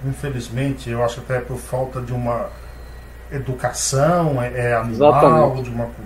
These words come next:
Speaker 1: cultura, ele é visto como uma espécie de,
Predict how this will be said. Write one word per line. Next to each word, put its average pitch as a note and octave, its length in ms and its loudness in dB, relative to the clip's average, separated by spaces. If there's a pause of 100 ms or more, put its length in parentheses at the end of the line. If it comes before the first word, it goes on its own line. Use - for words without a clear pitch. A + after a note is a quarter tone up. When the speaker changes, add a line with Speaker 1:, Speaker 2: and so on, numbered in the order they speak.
(180)
Speaker 1:
cultura, D3+ 460 0 (460)
ele D#3+ 120 0
é E3+ 40 0
visto D#3 340 -4
como E3+ 140 -6
uma E3+ 120 -2
espécie E3 680 0
de, D#3 200 -2